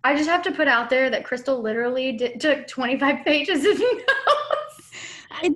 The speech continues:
Speaker 2: did. There's a lot of info. <laughs>
Speaker 1: She was like, "Oh, nineteen pages and still going." I'm like, "Jesus." <laughs>
Speaker 2: To be
Speaker 1: Which,
Speaker 2: fair
Speaker 1: I, I take a lot of notes too, but I type all mine and she handwrites hers first, um, before she goes on and types. I'm like,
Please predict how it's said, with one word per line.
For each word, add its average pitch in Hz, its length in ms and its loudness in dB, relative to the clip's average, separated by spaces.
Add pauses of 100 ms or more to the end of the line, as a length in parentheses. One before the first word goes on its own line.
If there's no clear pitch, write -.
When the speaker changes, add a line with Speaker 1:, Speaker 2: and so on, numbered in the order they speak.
Speaker 2:
did. 349 260 2
There's 311 180 2
a 381 60 0
lot 277 300 2
of 285 100 -2
info. 339 680 2
<laughs> 254 140 2 (1040)
Speaker 1:
She 330 120 -2
was 320 160 -2
like, 285 280 0
"Oh, 370 180 0
nineteen 349 440 0
pages 311 320 -2
and 285 160 -2
still 302 160 -6
going." 294 240 -2
I'm 240 80 -2
like, 214 200 -8
"Jesus." - 920 -16 (140)
<laughs> - 260 -20
Speaker 2:
To 415 760 2
be 403 120 4
Speaker 1:
Which, 370 80 -4
Speaker 2:
fair 208 500 2
Speaker 1:
I, 359 60 4 (360)
I - 60 -2
take 466 220 0
a - 20 0
lot 311 240 2
of 277 80 2
notes 277 320 0
too, 311 220 -4
but 233 260 -2 (380)
I 285 220 -2
type 226 340 -4
all 277 160 0
mine 294 400 0
and 220 180 -6
she 226 340 -8
handwrites 247 440 -6
hers 277 260 -4
first, 269 520 -8 (420)
um, 233 260 -2
before 220 300 -6
she 240 120 -10
goes 233 220 -6
on 240 220 -2
and 226 100 -6
types. 240 380 -8
I'm 240 180 -4
like, 233 240 -2